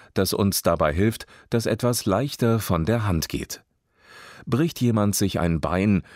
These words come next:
ist die oder der Unglückliche auf eine Gehhilfe, wie zum Beispiel Krücken, angewiesen,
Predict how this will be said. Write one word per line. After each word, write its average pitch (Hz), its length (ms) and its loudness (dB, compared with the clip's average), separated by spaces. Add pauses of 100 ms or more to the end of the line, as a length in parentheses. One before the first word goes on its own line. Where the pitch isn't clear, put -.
(160)
ist - 280 -2
die 107 260 4
oder 95 240 2
der 87 240 0
Unglückliche 95 880 2
auf 85 180 0
eine 82 240 0
Gehhilfe, 98 840 2 (320)
wie 80 260 0
zum 101 240 2
Beispiel 95 400 0
Krücken, 82 520 -2
angewiesen, 82 800 0